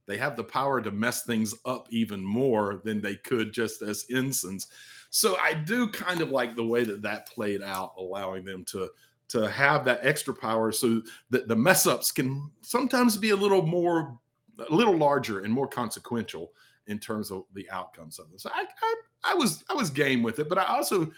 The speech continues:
I'm with you. I like the fact that we had an arching kind of theme throughout the season that pays off at the end,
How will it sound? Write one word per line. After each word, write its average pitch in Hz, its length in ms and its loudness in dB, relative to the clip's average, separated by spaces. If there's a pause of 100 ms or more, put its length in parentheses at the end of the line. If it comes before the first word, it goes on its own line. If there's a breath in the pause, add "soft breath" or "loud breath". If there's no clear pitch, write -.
(280 soft breath)
I'm 208 120 2
with 190 160 4
you. 190 160 -2
I 143 100 2
like 170 400 0
the 160 140 -2
fact 160 280 -2
that 143 60 -4
we 143 80 -4
had 147 160 -2
an 131 140 -6
arching 156 560 -2
kind 160 260 -4
of 156 140 -6
theme 160 280 -2
throughout 147 300 -2
the 143 80 -8
season 156 520 -2
that 120 140 -4
pays 135 220 0
off 143 220 -4
at 131 80 -8
the 135 280 -4
end, 143 200 -4